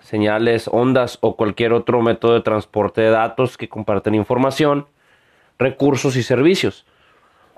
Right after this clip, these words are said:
así como la ejecución de programas en otras computadoras. Existen varios tipos, ¿verdad?, de redes, como lo son la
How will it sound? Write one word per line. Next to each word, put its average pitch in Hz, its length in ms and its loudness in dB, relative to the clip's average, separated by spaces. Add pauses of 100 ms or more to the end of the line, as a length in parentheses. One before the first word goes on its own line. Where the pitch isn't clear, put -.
(120)
así 113 220 -2
como 139 180 2
la 135 80 2
ejecución 117 420 -2
de 127 80 0
programas 117 560 -2
en 113 80 2
otras 107 240 -2
computadoras. 123 800 0 (600)
Existen 135 840 0
varios 131 320 0
tipos, 123 540 -2 (420)
¿verdad?, 104 260 2
de 113 120 4
redes, 139 480 0 (400)
como 101 260 0
lo 92 120 0
son 110 400 0
la 95 360 0